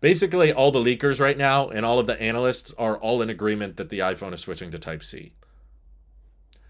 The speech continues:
It's not confirmed, you know, Apple might pull a fast one on us, and the leakers have been wrong before, but there is not a single leaker or a single analyst right now, there's not anybody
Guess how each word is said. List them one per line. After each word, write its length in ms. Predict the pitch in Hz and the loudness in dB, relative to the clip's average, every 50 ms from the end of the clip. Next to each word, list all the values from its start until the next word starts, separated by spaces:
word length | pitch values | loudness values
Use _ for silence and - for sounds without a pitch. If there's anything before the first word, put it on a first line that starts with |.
| - - - - | -20 -20 -8 -6
It's 220 | 113 113 113 - | -4 -4 -4 -4
not 240 | 123 113 110 110 - | -4 -4 -4 -4 -6
confirmed, 720 | - 120 101 82 - - 123 151 208 247 294 269 - - _ - | -10 -12 -12 -6 -2 0 2 2 2 2 0 -4 -10 -14 _ -8
you 140 | - 104 | -6 -4
know, 340 | 104 104 117 147 196 208 180 | -2 0 0 0 -2 -2 -2
Apple 460 | 101 98 101 - - 117 117 110 104 107 | -2 -2 -2 -2 -2 -4 -4 -4 -6 -8
might 600 | 107 104 101 107 120 143 156 - - - - - | -8 -6 -4 -4 -4 -6 -10 -16 -20 -20 -20 -12
pull 160 | - - 127 | -6 -2 -2
a 60 | 131 120 | -2 2
fast 300 | - 147 156 165 160 - | 4 4 4 4 2 0
one 160 | 185 180 180 | 0 2 4
on 160 | 180 180 190 | 4 4 4
us, 200 | 214 214 214 - | 2 0 0 -2
and 160 | 151 120 113 | -2 -2 0
the 60 | 113 | 0
leakers 340 | 104 107 113 110 - 117 110 | 0 0 0 0 -4 -6 -4
have 160 | 117 107 113 | -4 -4 -4
been 160 | 117 139 135 127 | -4 -4 0 2
wrong 240 | 127 135 147 165 | 2 2 2 2
before, 480 | 180 196 - - 220 240 254 285 285 269 _ _ _ _ _ _ _ - | 0 -2 0 2 2 4 4 2 0 -4 _ _ _ _ _ _ _ -18
but 600 | 151 107 175 226 254 196 190 185 - - - - _ _ _ _ _ _ _ _ _ _ _ | -2 4 6 8 8 8 6 2 -2 -8 -14 -14 _ _ _ _ _ _ _ _ _ _ _
there 140 | - 120 131 | -2 2 2
is 140 | 143 131 123 | 2 2 2
not 200 | 147 143 147 139 | 4 4 4 4
a 60 | 131 | 2
single 560 | - - - - 170 196 214 208 214 202 185 | 0 -4 -2 -2 -2 0 4 4 4 6 6
leaker 460 | 180 214 196 156 160 156 147 151 160 160 | 4 4 2 4 4 4 4 4 2 0
or 120 | - 120 123 | -2 -2 -2
a 60 | 120 | -2
single 340 | - - 160 180 202 190 131 | -2 -4 0 2 2 2 2
analyst 420 | 151 165 180 180 151 139 123 107 | 2 0 2 4 4 2 2 0
right 220 | 127 120 117 - | 0 -2 -2 -2
now, 360 | 110 110 104 101 98 98 110 120 | -2 -2 -2 -2 -2 -4 -6 -6
there's 200 | - 110 110 101 | -6 -6 -4 -4
not 220 | 104 127 135 147 - | -4 -4 -4 -2 -2
anybody 680 | - 156 170 185 156 - 107 95 90 87 90 95 104 | 0 0 2 2 0 0 -2 -2 -2 -4 -8 -10 -12